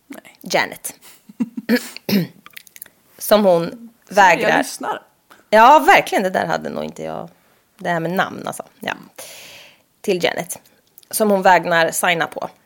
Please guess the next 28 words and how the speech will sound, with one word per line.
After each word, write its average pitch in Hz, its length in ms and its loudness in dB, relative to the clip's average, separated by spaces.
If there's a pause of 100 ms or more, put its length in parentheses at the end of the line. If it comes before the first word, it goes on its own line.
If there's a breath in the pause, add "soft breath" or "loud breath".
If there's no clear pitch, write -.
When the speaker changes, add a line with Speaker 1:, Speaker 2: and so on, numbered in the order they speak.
(800)
Speaker 1:
Ja. 196 340 -12 (180)
Speaker 2:
Hon 180 160 -2
säger 151 440 2
i 147 100 -4
den 139 160 -4
här 131 60 -6
dokumentären 139 480 -6
jag 139 100 -6
sett - 140 -10
att 156 100 -10
hon 165 120 -2
var 147 100 -2
så 143 220 -4
jävla 131 560 0
rädd 117 200 0
att, - 160 -6
liksom, 101 320 -14
det 131 80 -12
skulle 120 220 -6
vara 107 200 -4
hans 120 260 -12
fucking - 460 -14
head. - 180 -6 (440)
Speaker 1:
Ja. 214 340 -8 (1300 loud breath)
Speaker 2:
Men 196 140 2
alltså, 202 200 2
fy 262 160 0
fan, - 340 2